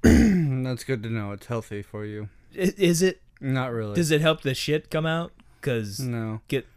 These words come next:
Speaker 1: It, it's healthy for the person that, uh, is fucking them, but it's not healthy to have a, uh, something throbbing in and
Speaker 2: So
Speaker 1: out of your ass.
Speaker 2: So would it not clear blockage?
Speaker 1: No, it would cause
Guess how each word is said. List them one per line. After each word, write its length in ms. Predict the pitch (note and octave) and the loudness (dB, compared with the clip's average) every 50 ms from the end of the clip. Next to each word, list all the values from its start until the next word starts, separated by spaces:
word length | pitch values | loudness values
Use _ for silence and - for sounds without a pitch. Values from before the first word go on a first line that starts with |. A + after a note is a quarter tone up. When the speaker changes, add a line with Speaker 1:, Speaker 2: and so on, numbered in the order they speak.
| _ _ - - | _ _ -8 -2
Speaker 1:
It, 140 | F3 E3+ G#3 | 2 6 6
it's 220 | G#3+ F#3 E3+ - | 6 6 4 4
healthy 380 | F#3+ G3+ G3 G3 G3 A3 G#3+ G#3 | 4 6 6 4 4 2 -2 -2
for 140 | E3+ F#3 E3+ | 0 -2 0
the 100 | D#3 D3 | 0 -2
person 500 | - - D#3 D#3 D3+ - C#3+ C#3 C3+ C3+ | 0 2 2 2 0 0 -2 -2 -2 0
that, 220 | C3 B2+ B2+ A#2+ A#2+ | 0 -2 -2 -2 -2
uh, 340 | A#2+ A#2 A2+ A2+ G#2+ F#2+ F2+ A2 | -2 -2 -2 -2 -4 -4 -4 -4
is 300 | A2+ A2+ A2 A2 A2 - | -2 -2 -2 -4 -6 -10
fucking 480 | - - C#3+ D3+ E3+ - D3 A#2+ A#2 | -10 -6 -6 -6 -4 -4 -4 -4 -2
them, 260 | A2+ A2 A2+ A#2 A#2 | -2 -4 -4 -4 -4
but 180 | A2 A2+ G#2 - | -4 -4 -4 -4
it's 220 | - A#2 A2+ - C3 | -4 -6 -6 -6 -6
not 200 | B2 A#2 - A#2+ | -8 -8 -6 -6
healthy 320 | A#2 A2+ A2+ A2 A#2+ A2 G#2 | -6 -6 -6 -6 -6 -6 -6
to 140 | A2 G#2+ | -6 -6
have 200 | G2+ G#2 G#2 G2 | -4 -6 -6 -6
a, 140 | G2 G2 F#2+ F#2 | -8 -8 -8 -10
uh, 460 | - - - G#2 G#2 G#2 G#2 G#2+ G#2+ - | -10 -10 -10 -10 -10 -10 -10 -12 -14 -16
something 420 | - - A#2 A2 G#2 - A2 G#2+ G2+ | -12 -10 -10 -10 -8 -8 -8 -8 -8
throbbing 380 | - - G#2 G2+ G2 G2+ G#2+ G#2 | -8 -10 -8 -8 -8 -6 -8 -8
in 60 | G#2+ | -6
and 80 | G#2+ G#2+ | -4 -2
Speaker 2:
So 260 | G#2 A2 E3+ E3 E3 G#2+ | 0 2 4 2 2 0
Speaker 1:
out 80 | G2+ | -2
of 80 | G2 G2 | -6 -10
your 240 | G#2 G2 - - F#2 | -10 -10 -10 -10 -8
ass. 380 | F#2+ F#2+ F#2 F#2+ G2 - - - _ _ _ _ _ _ _ _ _ _ _ _ _ _ _ _ _ _ _ _ _ _ _ _ _ _ _ _ _ _ _ - | -8 -8 -10 -10 -12 -16 -20 -20 _ _ _ _ _ _ _ _ _ _ _ _ _ _ _ _ _ _ _ _ _ _ _ _ _ _ _ _ _ _ _ -12
Speaker 2:
So 400 | - - - D#3+ D#3+ D3+ D3+ D3 | -6 -2 2 2 4 4 4 4
would 300 | C3+ C3 C#3 D3+ D3+ C#3+ | 2 2 0 0 2 2
it 160 | C#3 A#2 B2 | 0 -2 -2
not 400 | B2+ B2+ B2 A2+ G#2+ C3 - - | -4 -4 -2 -2 -4 -4 -8 -10
clear 260 | - - D#3 D3+ D#3+ | -8 -6 -4 -4 -4
blockage? 640 | D#3 D#3 D3+ D3+ D#3+ F3 - G3+ G3 F#3+ - - - _ _ - | -4 -2 -2 -2 -2 -2 -4 -6 -8 -8 -12 -16 -18 _ _ -10
Speaker 1:
No, 500 | A2 G#2+ G#2+ G#2+ G2+ F#2 F2 F2+ G#2 - _ - - | -8 -6 -6 -6 -6 -8 -10 -12 -14 -16 _ -16 -12
it 80 | G#2 G#2 | -10 -8
would 220 | G#2+ G#2+ G#2 G2+ | -6 -8 -8 -10
cause 380 | - - G#2+ G#2 G#2 G2+ G2 | -10 -8 -6 -6 -6 -6 -8